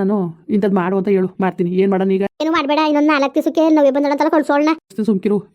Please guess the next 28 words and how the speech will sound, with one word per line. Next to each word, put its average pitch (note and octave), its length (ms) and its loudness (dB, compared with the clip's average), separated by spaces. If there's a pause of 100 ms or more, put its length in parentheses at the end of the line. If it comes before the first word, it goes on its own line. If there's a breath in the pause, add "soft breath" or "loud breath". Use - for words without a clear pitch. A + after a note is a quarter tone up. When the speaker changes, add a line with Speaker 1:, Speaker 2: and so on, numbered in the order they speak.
Speaker 1:
ನಾನು F#3 160 2 (160)
ಇಲ್ಲೇ F3 140 2
ಇರ್ಸ್ಕೊತಿದ್ನ? F3 380 -2 (540 soft breath)
ಅವಳೇ F3 240 2
ಹೋಯ್ತೀನಿ F3 280 2
ಅಂತಾಳೆ E3+ 240 -2
ಕತೆ, F3 140 -4
ಅವಳು F3 160 0
ಬಂದ F3 140 0
ತಕ್ಷಣ E3+ 180 -6 (160)
ಹೋಯ್ತೀನಿ E3+ 260 0
ಅಂತ F3 140 -4
ಮೊದ್ಲೇ F3+ 200 -4
ಹೇಳಿಲ್ವಾ F3 280 -2
ಅವಳು? F#3 160 2 (480 soft breath)
ಇಲ್ಲೇ F3 200 2
ಹಾಕಿದ್ದಳು, F3 360 0 (260)
ಹೋಯ್ತಾಳೆ E3 300 0
ಕಣ್ E3 120 -6
ಸುಮ್ಕಿರು. F3 260 -2 (420 soft breath)
ನೀನ್ F#3+ 220 2
ಸುಮ್ನೆ F#3 240 0 (460 soft breath)
ಅವಳು F3 160 2
ಹುಷಾರಾಗಿರೋದಕ್ಕೆ F3+ 540 -2
ಖುಷಿ F#3+ 200 -2
ಪಡು, F#3 140 0 (260)
ಅದ್ F#3 160 -4
ಬಿಟ್ಬಿಟ್ಟು F#3 220 -4